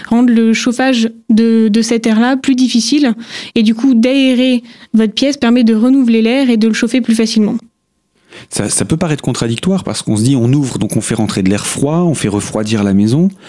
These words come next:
Speaker 2: et, euh, ensuite il va falloir que ça rechauffe.
Speaker 1: Vous prenez effectivement de l'air frais, mais de l'air neuf, du coup de l'air de meilleure qualité, moins chargé en humidité et donc plus facile à chauffer,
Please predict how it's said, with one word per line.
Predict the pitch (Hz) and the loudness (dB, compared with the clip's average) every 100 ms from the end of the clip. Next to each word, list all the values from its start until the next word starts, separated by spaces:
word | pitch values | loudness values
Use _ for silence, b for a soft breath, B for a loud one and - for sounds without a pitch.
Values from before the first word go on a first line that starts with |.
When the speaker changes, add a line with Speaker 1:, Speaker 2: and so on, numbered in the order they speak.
| B B B - | B B B -4
Speaker 2:
et, | 113 113 110 | -2 2 2
euh, | 104 104 95 92 | 0 0 -2 -2
ensuite | 98 - 160 - | -4 -2 -2 -4
il | |
va | 101 | -4
falloir | 117 | -4
que | - | -4
ça | 101 | -6
rechauffe. | 87 110 120 - 190 - - - - - | -4 -4 -2 -2 -4 -6 -14 -16 -20 -4
Speaker 1:
Vous | 247 | -2
prenez | 226 269 269 277 | 0 0 2 0
effectivement | 269 233 254 262 269 | -2 -2 0 2 2
de | 233 | 0
l'air | 214 202 | 0 -4
frais, | - - 302 311 B B - | -4 -2 -2 -4 B B -2
mais | 233 | 0
de | 233 | 2
l'air | 226 214 | 2 2
neuf, | 240 277 233 | 2 2 0
du | 226 | 0
coup | 262 | 0
de | 247 | 2
l'air | 240 247 233 | 2 2 2
de | 220 | 4
meilleure | 220 240 262 254 | 4 4 2 0
qualité, | - 226 226 254 277 269 | 0 0 2 2 2 2
moins | 233 233 247 | 2 4 2
chargé | - 233 233 | 0 2 2
en | 240 226 | 2 4
humidité | 220 220 208 - 262 254 | 4 4 2 0 0 2
et | |
donc | 226 226 | 2 2
plus | 226 254 | 0 -2
facile | 247 240 233 | 0 0 0
à | 220 | 0
chauffer, | - 208 262 | -2 -2 -2